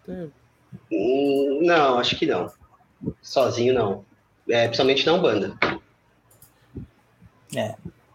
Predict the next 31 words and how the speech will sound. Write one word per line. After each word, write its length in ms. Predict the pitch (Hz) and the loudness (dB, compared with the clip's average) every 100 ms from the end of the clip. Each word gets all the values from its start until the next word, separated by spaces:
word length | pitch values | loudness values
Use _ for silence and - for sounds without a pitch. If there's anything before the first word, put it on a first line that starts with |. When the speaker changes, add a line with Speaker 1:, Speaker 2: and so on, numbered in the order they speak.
| _ _ | _ _
Speaker 3:
Na 120 | - | -2
Umbanda 280 | 170 180 196 | 0 2 2
é 40 | 208 | 2
mais 120 | 208 | 2
Speaker 2:
Eu 60 | 226 | 0
acho 80 | - | -4
que 20 | - | -6
Speaker 3:
difícil. 340 | - - - - _ _ _ - | -4 -6 -10 -18 _ _ _ -6
Speaker 2:
É. 180 | 107 107 - _ - _ _ _ _ - - _ _ - | -6 -6 -16 _ -20 _ _ _ _ -18 -18 _ _ -18
Speaker 3:
Na 80 | 135 | -6
Umbanda 120 | 120 | -4
Speaker 1:
A 40 | |
Speaker 3:
é 20 | |
mais 100 | 110 | -2
Speaker 1:
próxima 320 | 135 110 - 117 | -2 -2 -2 -4
Speaker 3:
difícil. 200 | 123 104 | -2 -2
Speaker 1:
pergunta 340 | 110 127 135 | -2 -2 -4
da 200 | 120 110 | 0 -2
Speaker 3:
Peraí, 340 | - 117 165 156 | 0 2 4 4
Speaker 1:
Maria 340 | 156 180 208 | 2 2 0
Speaker 3:
vamos, 160 | 208 - _ - | -2 -8 _ -2
põe 120 | 190 | 0
uma 120 | 208 | 4
na 100 | 190 | 4
tela 280 | - 143 123 | 4 4 4
aí, 100 | 117 | 2
ó. 40 | |
Põe 160 | 110 160 | 0 0
na 100 | 165 | 0
tela 240 | 160 113 | 0 -2
aí. 100 | 110 | -4